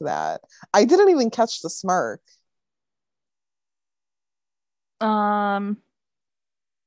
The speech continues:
Speaker 2: I didn't either. I just caught that Lucy put the, uh, coconut dessert thing, like, popped that in her mouth and then was
Speaker 1: Yeah.
Speaker 2: like, "Wow." I don't
Speaker 1: Um,
Speaker 2: know. It was more, like, awkward, I thought. I don't know.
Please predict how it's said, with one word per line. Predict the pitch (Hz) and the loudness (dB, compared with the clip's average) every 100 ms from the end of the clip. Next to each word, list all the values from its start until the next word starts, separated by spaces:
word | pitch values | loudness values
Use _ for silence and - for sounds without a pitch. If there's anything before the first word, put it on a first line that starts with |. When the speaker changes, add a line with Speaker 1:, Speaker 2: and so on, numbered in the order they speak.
| _ - | _ -8
Speaker 2:
I | 185 190 | -2 0
didn't | 247 262 - | 2 0 -2
either. | 160 170 233 240 - | -2 -2 -2 -2 0
I | 202 202 | 0 0
just | 233 240 | -4 -8
caught | - 208 - | -6 -6 -4
that | 190 80 | -6 -6
Lucy | 208 - 214 | -8 -6 -10
put | 214 220 - _ | -6 -6 -6 _
the, | 180 180 175 180 - | -4 -2 -4 -6 -4
uh, | 123 147 165 | -4 -4 -6
coconut | - 190 190 196 202 180 - _ _ _ _ _ _ - | -6 -6 -6 -6 -6 -6 -10 _ _ _ _ _ _ -8
dessert | 175 190 185 - | -6 -4 -4 -4
thing, | 214 214 208 226 - | -4 -4 -4 -8 -8
like, | 196 185 - | -12 -12 -8
popped | 214 196 - | -6 -6 -4
that | - 214 | -4 -4
in | 233 | -4
her | |
mouth | 226 226 226 240 | -2 -2 -2 -6
and | - 180 | -12 -12
then | 240 | -10
was | - | -2
Speaker 1:
Yeah. | 165 117 | -2 -2
Speaker 2:
like, | - _ _ _ _ _ _ _ - | -8 _ _ _ _ _ _ _ -6
"Wow." | 110 - - _ _ _ _ _ _ _ _ _ _ _ _ _ - - _ _ _ | -4 -6 -10 _ _ _ _ _ _ _ _ _ _ _ _ _ -20 -20 _ _ _
I | 190 190 196 | 2 4 4
don't | 208 | 2
Speaker 1:
Um, | |
Speaker 2:
know. | 190 | 0
It | 196 | -2
was | 226 | 0
more, | 233 | 0
like, | 240 233 | 0 -2
awkward, | 147 - - 226 | -4 -4 -8 -10
I | 233 | -10
thought. | - 233 | -10 -10
I | - | -8
don't | 208 - | -8 -8
know. | - | -12